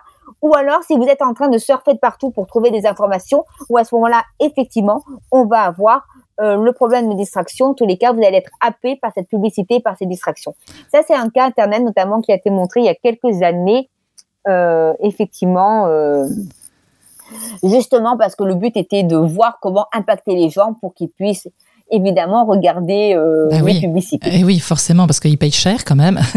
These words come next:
Speaker 2: <laughs> Et donc forcément, il faut que ça ait du rendement. Donc on fait des études. Non, non, mais c'est important et c'est un-, enfin, c'est intéressant parce que, euh, on se rend pas forcément compte de tout ça, mais, euh, insidieusement, euh, beaucoup de choses, eh bien, effectivement,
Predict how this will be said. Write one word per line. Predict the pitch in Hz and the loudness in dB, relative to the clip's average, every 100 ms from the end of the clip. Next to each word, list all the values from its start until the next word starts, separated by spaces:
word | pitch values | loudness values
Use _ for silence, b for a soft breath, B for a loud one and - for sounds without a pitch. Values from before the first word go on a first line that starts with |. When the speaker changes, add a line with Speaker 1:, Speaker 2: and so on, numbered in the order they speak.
| - | -2
Speaker 2:
<laughs> | - - | -4 0
Et | 175 | 2
donc | 170 156 | 4 2
forcément, | 202 - 170 190 | 0 0 2 4
il | 220 | 4
faut | - 175 | 2 -4
que | |
ça | - 160 180 | 0 2 2
ait | 190 | 2
du | 165 | 2
rendement. | 151 202 190 175 226 | 4 6 6 6 4
Donc | 190 165 151 | 4 4 4
on | 160 | 0
fait | - 175 | 0 0
des | 175 160 | 2 2
études. | 147 233 233 B B | 0 -2 -2 B B
Non, | 226 | 4
non, | |
mais | 208 | 4
c'est | 165 151 | 2 0
important | 151 160 - 285 | 2 0 0 2
et | 180 | 0
c'est | - 160 | 2 2
un-, | 139 | 4
enfin, | 135 139 | 4 2
c'est | 139 131 | 2 2
intéressant | 135 196 143 - | 2 0 0 -2
parce | 214 147 - | -2 -2 0
que, | 202 | -2
euh, | - B B | -2 B B
on | 156 156 | 0 2
se | 143 | 2
rend | 147 | 0
pas | 170 | 0
forcément | 220 - 202 | 0 2 2
compte | 190 170 | 4 2
de | |
tout | 151 160 | 2 -2
ça, | - | 0
mais, | 277 190 B B B | 2 2 B B B
euh, | 156 151 147 | 2 2 4
insidieusement, | 180 - 202 190 170 180 214 285 190 | 2 2 2 4 4 4 4 4 4
euh, | 151 147 143 143 139 | 4 4 4 2 0
beaucoup | 143 196 - | 0 -2 0
de | 151 | -2
choses, | - 160 196 | 0 0 2
eh | 147 | 0
bien, | 139 143 | 2 0
effectivement, | - 135 120 131 175 143 | 0 -2 2 4 4 2